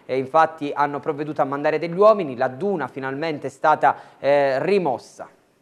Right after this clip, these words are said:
Libero Consorzio Comunale di Ragusa e Forestale hanno rimosso la duna dalla pista ciclabile di Sampieri. Un intervento congiunto, sottolineano i due enti, una collaborazione fatta da una concertazione lampo.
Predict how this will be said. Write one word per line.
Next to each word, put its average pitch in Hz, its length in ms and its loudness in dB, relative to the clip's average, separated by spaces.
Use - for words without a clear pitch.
Libero 208 300 2
Consorzio 202 460 0
Comunale 180 440 0
di 160 80 -2
Ragusa 170 360 0
e 165 60 6
Forestale 190 640 2
hanno 180 260 2
rimosso 160 460 0
la 143 80 2
duna 175 300 -4
dalla 143 220 0
pista 156 320 -4
ciclabile 123 680 -2
di 123 100 -6
Sampieri. 127 640 -2
Un 123 160 -4
intervento 127 580 -6
congiunto, 156 640 -4
sottolineano 151 720 -4
i 143 100 -6
due 151 300 0
enti, 156 380 -4
una 143 180 -4
collaborazione 135 640 -4
fatta 156 440 -2
da 135 120 0
una 139 280 -2
concertazione 165 1000 -6
lampo. 113 580 -4